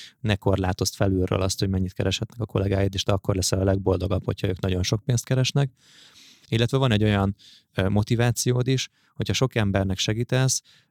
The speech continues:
akkor ők eredményesebbek lesznek, mármint a vállalkozások, illetve hogyha te sok ember felé mutatod azt, hogy te egy tisztességes, tiszta, a kollégáiddal jó, jó, jó bánásmóddal bíró vállalkozó vagy,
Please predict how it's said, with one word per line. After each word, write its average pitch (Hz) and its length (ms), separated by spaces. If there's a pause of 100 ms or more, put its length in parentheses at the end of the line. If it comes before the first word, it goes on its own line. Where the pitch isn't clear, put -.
akkor 104 360
ők 92 140
eredményesebbek 113 640
lesznek, 120 280
mármint 95 300
a 92 40
vállalkozások, 120 800 (380)
illetve 110 340
hogyha 107 200
te 107 80
sok 127 220
ember 104 260
felé 104 320 (180)
mutatod 131 420
azt, 95 160
hogy 98 120
te - 140
egy 95 80
tisztességes, 98 720 (300)
tiszta, 98 560 (200)
a 98 160
kollégáiddal 98 600
jó, 110 260 (120)
jó, 117 260 (220)
jó 123 180
bánásmóddal 104 1120 (340)
bíró 101 520 (240)
vállalkozó 107 640
vagy, 135 220